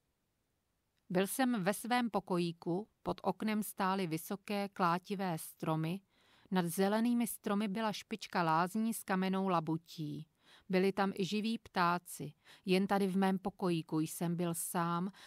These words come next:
a srdce mi tlouklo uspěchaně a hlasitě. Nesmím plakat.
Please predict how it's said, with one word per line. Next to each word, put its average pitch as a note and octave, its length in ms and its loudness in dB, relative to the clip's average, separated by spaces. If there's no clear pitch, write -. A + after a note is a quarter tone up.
a F3 100 -6
srdce G3+ 440 -4
mi E3+ 140 0
tlouklo F#3 720 -2
uspěchaně F#3 840 -4
a F#3 80 -2
hlasitě. D#3+ 760 -4
Nesmím E3 720 -2
plakat. E3 480 -8